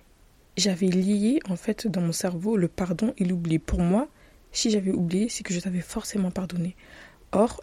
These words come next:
là, en cherchant, en faisant mes recherches, eh ben, j'ai compris que pas du tout. Que le pardon et l'oubli ne sont pas liés. Et, euh, j'ai compris que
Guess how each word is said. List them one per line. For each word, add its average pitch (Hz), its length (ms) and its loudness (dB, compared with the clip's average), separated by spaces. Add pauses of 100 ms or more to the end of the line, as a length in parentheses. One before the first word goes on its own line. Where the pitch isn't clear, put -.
là, 202 220 0
en 175 300 2
cherchant, 175 680 0 (240)
en 180 80 2
faisant 180 180 -2
mes 190 120 2
recherches, - 480 -2 (400)
eh 196 40 -2
ben, 175 100 2
j'ai 160 120 0
compris 170 320 -2
que - 140 -8
pas 208 180 0
du 202 140 0
tout. 180 200 -6 (880)
Que - 120 0
le 170 100 2
pardon 190 360 2
et 180 60 2
l'oubli 170 560 0
ne 180 100 2
sont 165 280 -2 (320)
pas 240 140 0
liés. 226 360 0 (540)
Et, 175 280 4
euh, 165 320 0 (1600)
j'ai 196 180 0
compris 220 420 0
que 180 680 2